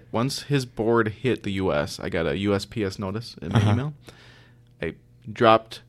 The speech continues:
Speaker 1: my C S V file in DigiKey, hit order, and, uh, I added the, um, Raspberry Pi Zero W, which is what is gonna drive the board. That's the
Speaker 2: Mm-hmm.
Speaker 1: brains in the operating system.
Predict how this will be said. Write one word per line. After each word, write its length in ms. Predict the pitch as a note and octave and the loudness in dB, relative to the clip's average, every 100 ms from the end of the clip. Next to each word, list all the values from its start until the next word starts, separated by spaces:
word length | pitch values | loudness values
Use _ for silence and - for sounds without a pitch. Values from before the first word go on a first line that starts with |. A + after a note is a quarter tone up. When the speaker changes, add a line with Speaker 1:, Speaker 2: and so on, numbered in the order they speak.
| - | -6
Speaker 1:
my 180 | G#2+ G#2 | -4 -4
C 320 | - B2+ B2+ | -4 -2 0
S 140 | A2+ | 0
V 160 | - B2 | -2 -2
file 340 | B2+ A#2+ A#2+ | 4 6 8
in 160 | A#2 A2 | 6 2
DigiKey, 540 | A2+ A#2+ - C3 C3+ | -2 -4 -2 -2 -2
hit 160 | B2 B2 | -2 2
order, 420 | A#2+ A#2+ C#3 D3 - - _ | 2 4 2 0 -8 -20 _
and, 220 | G#2 G2+ - | -4 -4 -2
uh, 280 | D#2+ D#2+ B1+ - | 0 2 0 2
I 100 | C3 | 4
added 480 | A2 A#2 A#2+ G#2+ G2 | 6 6 4 2 2
the, 240 | G2 - | 2 2
um, 400 | E2+ F2 F2 F2+ A#2 - - - - - - - - - - | 0 -2 -4 -8 -12 -20 -20 -20 -20 -20 -20 -20 -20 -8 2
Raspberry 380 | A2 G2+ G#2+ | 2 6 4
Pi 480 | G2 A2+ G#2 G2+ G#2 G2+ - - _ - | 4 6 6 8 4 0 -10 -20 _ -12
Zero 400 | A2 A2 A2 G#2 | 0 4 6 6
W, 440 | G2+ G#2 B2 C#3 D3 - - - - - - - - - - | 4 2 4 2 0 -8 -20 -20 -20 -20 -20 -20 -20 -14 -8
which 120 | G#2+ | -6
is 120 | G2 | 0
what 220 | A2 G#2 | 2 2
is 100 | - | 0
gonna 200 | G#2 G#2 | -2 -2
drive 400 | F#2 G#2 F2+ G#2 | 0 4 4 2
the 60 | B2+ | 0
board. 360 | C3 C3 D3 C#3+ - | -2 -2 -4 -8 -4
That's 140 | A2+ | 2
the 60 | A2+ | 4
Speaker 2:
Mm-hmm. 80 | G#2 | 4
Speaker 1:
brains 320 | G2 G2 G2+ | 4 0 -2
in 60 | G2 | -2
the 60 | F2+ | -2
operating 280 | F#2 G#2+ A2 | 0 -2 -4
system. 420 | A#2 A#2+ B2+ | -6 -6 -6